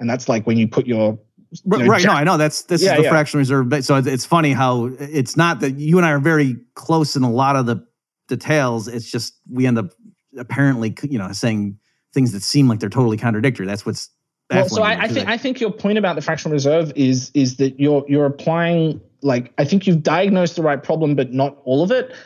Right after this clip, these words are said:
Speaker 1: And then as a result, your solution isn't complete. That's just my take. And I'm not trying to insult
Speaker 2: Okay,
Speaker 1: you, but, like,
Speaker 2: okay.
Speaker 1: my take is that you have decided that the, the, the fractional reserve in the banking deposit process is, is the, like, s-, is the alchemic part of the credit system.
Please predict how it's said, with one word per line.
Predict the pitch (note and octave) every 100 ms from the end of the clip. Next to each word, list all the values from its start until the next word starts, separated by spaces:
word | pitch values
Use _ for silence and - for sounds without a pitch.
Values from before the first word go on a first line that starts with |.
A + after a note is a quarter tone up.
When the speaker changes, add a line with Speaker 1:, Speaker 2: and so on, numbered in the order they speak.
| _
Speaker 1:
And | D3
then | D3+ D#3
as | D3
a |
result, | C#3+ C#3+ D3
your | C#3+
solution | - D3 C#3+ A#2
isn't | A2
complete. | G2+ - A#2
That's | D3+ D#3
just | D#3
my | D3+
take. | C3+ - -
And | C3
I'm | C#3
not |
trying | C3 B2+ A#2+
to |
insult | A#2+ D#3+
Speaker 2:
Okay, | A#2+
Speaker 1:
you, | A#2
but, | B2+
like, | C3 C3
Speaker 2:
okay. | A#2+ _ D3
Speaker 1:
my | D#3
take | F3 F3 C3+
is | B2 B2
that | B2 A#2 A2+ - - _ _ -
you | D3 C#3 F#3+ F#3+
have | D#3+ D3
decided | C#3+ - C#3 C3+ B2+ A#2+
that | C3 A#2+ A2+ C3
the, | A#2+ A#2
the, | B2
the | A2+ B2+ A#2 A#2 -
fractional | - F3 - F3 D#3
reserve | C#3 C3 C3 C3 C3+
in | C#3+ B2+
the | A2
banking | B2 C3+ C#3+ D#3 D3+ D#3
deposit | - A2 D3 D#3 F#3
process | - F3+ G3 F#3+ -
is, | C#3+ C3
is | C#3 B2
the, | C3
like, | B2 A2+ A#2 _ _ _
s-, | - -
is | C3+
the | C3+ B2+
alchemic | C3+ - A#2+ A#2
part | - A2+
of | A2
the | A2+
credit | A2 A#2 G#2+
system. | - - - -